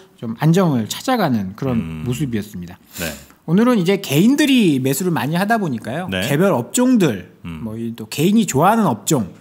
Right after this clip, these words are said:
Speaker 1: 이런 쪽이 초강세를 보였는데
Speaker 2: 네.
Speaker 1: 오늘 셀트리온이 급등했어요. 셀트리온 헬스케어는 상한가 같고.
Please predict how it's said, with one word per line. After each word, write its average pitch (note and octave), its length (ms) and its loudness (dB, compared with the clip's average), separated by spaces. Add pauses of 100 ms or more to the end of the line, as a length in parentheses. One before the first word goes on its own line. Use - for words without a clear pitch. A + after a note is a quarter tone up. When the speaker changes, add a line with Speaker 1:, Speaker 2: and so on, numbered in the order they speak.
(160)
Speaker 1:
이런 B3 260 2
쪽이 G#3 320 0
초강세를 F3 580 -2
보였는데 A#2+ 580 -2
Speaker 2:
네. F#2+ 240 -4 (420)
Speaker 1:
오늘 C#3+ 140 2
셀트리온이 D4+ 640 0
급등했어요. B2 760 0
셀트리온 B3+ 580 0
헬스케어는 A3+ 540 -2
상한가 A#3+ 420 -4
같고. - 340 -10